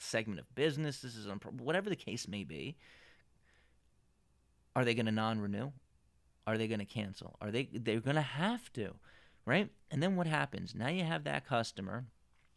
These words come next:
that had this great experience or believed to be great experience now get rolled back out into the traditional insurance model. Again, if the carriers don't conform,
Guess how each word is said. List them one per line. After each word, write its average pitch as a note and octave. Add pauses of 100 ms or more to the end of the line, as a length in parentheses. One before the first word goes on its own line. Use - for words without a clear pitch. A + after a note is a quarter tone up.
(320)
that F#2+
had G#2+
this F#2+
great A2
experience G#2+
or G2+
believed F#2+
to C3+
be A#2
great G#2+
experience G2+
now A2
get A2
rolled G#2+
back C3+
out G2+ (480)
into A2
the G#2+
traditional G#2+
insurance C#3+
model. F#2
Again, B2
if -
the A2+
carriers G2
don't G2
conform, A#2+